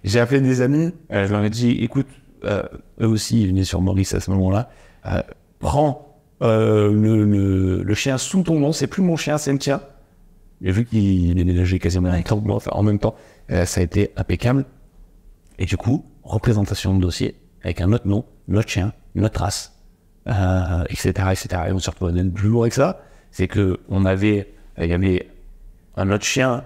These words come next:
Speaker 1: dans le lot, mais c'était pas le mien, du coup, c'était le chien de, de mes amis, qui passait pas au niveau d'un vaccin. Et du coup, on a été avec eux.
Speaker 2: Ouais.
Speaker 1: Mon pote, on était sur l'ordinateur et on trafiquait tous les trucs à Photoshop pour faire passer les vaccins, pour faire passer les noms, faire passer
Speaker 2: Ouais.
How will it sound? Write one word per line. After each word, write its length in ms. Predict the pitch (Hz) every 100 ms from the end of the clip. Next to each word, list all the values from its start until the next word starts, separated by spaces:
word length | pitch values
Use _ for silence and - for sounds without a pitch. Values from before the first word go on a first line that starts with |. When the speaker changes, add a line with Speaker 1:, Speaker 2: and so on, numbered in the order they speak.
| -
Speaker 1:
dans 200 | 92 95
le 80 | 101
lot, 100 | 110
mais 60 | 98
c'était 120 | -
pas 80 | 95
le 60 |
mien, 140 | 113 123
du 100 | 98
coup, 80 | 98
c'était 180 | - 87
le 60 |
chien 180 | - 104
de, 240 | 98 90 -
de 120 | 92
mes 140 | 92
amis, 240 | 92 123 170 - - - _ - -
qui 140 | - 117
passait 280 | 107 -
pas 380 | 107 120 - - _ _ - -
au 80 | -
niveau 220 | 101 101
d'un 120 | 92 90
vaccin. 360 | 87 - 165 - - - _ - _ _ -
Et 80 | 101
du 160 | 104
coup, 280 | 98 - 131 131
on 120 | 101 95
a 80 | 95
été 220 | 98 104
avec 220 | 98 101
eux. 240 | 107 104 101 - -
Speaker 2:
Ouais. 200 | - - 113 - -
Speaker 1:
Mon 120 | 170
pote, 260 | - 143 165
on 40 |
était 160 | 143 143
sur 140 | 135
l'ordinateur 640 | 127 135 139 120 - 147 214 -
et 60 |
on 120 | 143
trafiquait 460 | 147 - 139 143 143
tous 160 | - 233
les 100 | 175
trucs 220 | 170 151
à 80 | 151
Photoshop 540 | 139 139 143 143 165
pour 200 | 160 127
faire 220 | - 151 156
passer 400 | 156 151 - 139
les 140 | 127
vaccins, 480 | 131 135 - 123 131
pour 200 | 139 110
faire 180 | 123 127
passer 280 | 131 127
les 140 | 131 135
noms, 220 | 131 131 - - - -
faire 140 | 110
passer 300 | 123 113
Speaker 2:
Ouais. 100 | 117